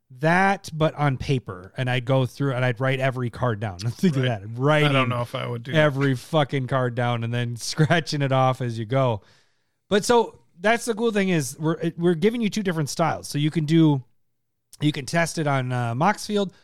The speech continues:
Speaker 1: or you can test, you, you do your normal play test with your cards
Speaker 2: Mm-hmm.
Speaker 1: and all that, and building and all that stuff. Lowry builds. <clears throat> You're seeing the physical cards that Lowry's going through when he's doing his Spotlight videos.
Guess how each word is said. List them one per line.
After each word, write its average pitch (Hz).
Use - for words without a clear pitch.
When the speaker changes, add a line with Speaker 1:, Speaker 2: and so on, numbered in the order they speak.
Speaker 1:
or 226
you 214
can 202
test, 185
you, 180
you 156
do 151
your 160
normal 160
play 147
test 135
with 127
your 120
cards 147
Speaker 2:
Mm-hmm. 123
Speaker 1:
and 104
all 98
that, 101
and 120
building 151
and 139
all 131
that 143
stuff. 156
Lowry 139
builds. 139
<clears throat> -
You're 151
seeing 180
the 156
physical 143
cards 127
that 117
Lowry's 120
going 120
through 110
when 107
he's 107
doing 110
his 107
Spotlight 107
videos. 95